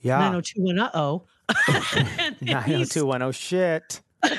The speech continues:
Speaker 2: Yes,
Speaker 1: Yeah.
Speaker 2: yes.
Speaker 1: Well, that's, I
Speaker 2: And
Speaker 1: mean, and, and, <clears throat> you know,
Speaker 2: Hmm?
Speaker 1: you put your phone down, you call nine one one. Hopefully people were doing that. But, like, if, if you see somebody and it's a gang of people, like, one person jumping in to help, you're just gonna end up getting th-,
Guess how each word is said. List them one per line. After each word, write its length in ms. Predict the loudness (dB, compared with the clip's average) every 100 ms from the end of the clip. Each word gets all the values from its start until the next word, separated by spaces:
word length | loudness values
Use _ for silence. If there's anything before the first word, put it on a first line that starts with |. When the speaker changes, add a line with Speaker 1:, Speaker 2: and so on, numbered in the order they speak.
| 0 0 0 -2 0 -2 -2 -4
Speaker 2:
Yes, 20 | 0
Speaker 1:
Yeah. 380 | 2 2 2
Speaker 2:
yes. 340 | 0 0 -4 -8 -16 -20 -12 0
Speaker 1:
Well, 240 | 2 2
that's, 240 | 0 0 0
I 80 | 0
Speaker 2:
And 100 | 0
Speaker 1:
mean, 180 | 0 0
and, 200 | 0 -2 -2
and, 320 | -2 -2 -4 -8 _
<clears throat> 140 | -4 -2 -2 -4 -10 -10 -10
you 220 | -6 -2 4
know, 100 | 4
Speaker 2:
Hmm? 80 |
Speaker 1:
you 60 | 2
put 160 | -2 -4
your 40 |
phone 180 | -4 -2
down, 160 | -2 -4
you 40 |
call 180 | -6 -4
nine 120 | -4
one 140 | -4
one. 180 | -6 -4
Hopefully 280 | -6 -4 -4
people 200 | -4 -6
were 120 | -4
doing 260 | -2 -4 -4
that. 240 | -6 -8 -10 -20 -4
But, 140 | -2
like, 260 | 0 -2 -4
if, 280 | -10 -10 _ -8
if 200 | -4 0
you 220 | 0 0
see 140 | -2
somebody 360 | -6 -4 -4 -2
and 80 | -2
it's 120 | -4
a 60 | -8
gang 500 | -6 -2 0 0 -2
of 140 | -6
people, 320 | -8 -4 -2
like, 260 | 0 -2 -4
one 260 | -2 -2 0
person 360 | -2 -2 -4
jumping 300 | -4 -4 -2
in 100 | -2 0
to 60 |
help, 200 | -2 -2
you're 120 | -2
just 160 | -2 0
gonna 140 | -2 0
end 140 | -2
up 100 | -2
getting 280 | -2 -2
th-, 120 | -8